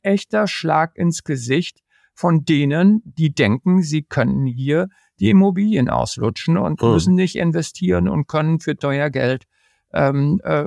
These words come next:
Speaker 1: verpachten oder vermieten.
Speaker 2: Hm.
Speaker 1: Das ist wirklich konträr.
Speaker 2: Auf der anderen Seite, wir müssen, wir, wir reden ja dann immer noch über eine Insel, die nach wie vor, und das hast du ja selber auch gesagt, sehr attraktiv ist für alle möglichen Leute, also nicht nur für die Leute,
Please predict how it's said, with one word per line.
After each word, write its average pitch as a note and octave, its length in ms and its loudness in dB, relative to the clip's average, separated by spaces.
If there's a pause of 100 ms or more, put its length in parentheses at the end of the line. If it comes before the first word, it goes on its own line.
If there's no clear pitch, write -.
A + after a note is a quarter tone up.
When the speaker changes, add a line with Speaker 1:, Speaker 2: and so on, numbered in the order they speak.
Speaker 1:
verpachten - 600 -4
oder C#3+ 220 -2
vermieten. B2 560 -10
Speaker 2:
Hm. E2+ 280 -2 (320)
Speaker 1:
Das C#3+ 160 0
ist F3 200 -6 (160)
wirklich E3+ 380 0
konträr. D3 640 -2 (380)
Speaker 2:
Auf G#2+ 120 -6
der A2+ 120 2
anderen B2 200 0
Seite, B2+ 260 -4
wir A2+ 120 -2
müssen, A#2 260 -4
wir, A2 180 -2
wir A2+ 140 -2
reden C3 240 -2
ja B2 160 0
dann A#2+ 520 -2
immer B2+ 220 -4
noch C3 160 -2
über A#2+ 200 -2
eine A#2 220 -2
Insel, A2+ 280 -4
die A2+ 160 -4
nach G#2+ 240 0
wie A2+ 60 -6
vor, A#2 180 -4
und A2+ 60 -2
das G#2+ 140 -6
hast - 160 -10
du - 40 -2
ja G#2 100 -2
selber G#2+ 220 -4
auch G#2 160 -2
gesagt, G#2 320 -2
sehr F#2+ 120 -4
attraktiv - 540 -6
ist A2+ 140 -10
für - 140 -4
alle G#2+ 200 0
möglichen G#2+ 460 -2
Leute, G#2+ 340 0
also G2+ 180 -4
nicht A2+ 200 -8
nur A2 80 -2
für G#2+ 160 -6
die G#2+ 100 -4
Leute, G#2+ 340 -2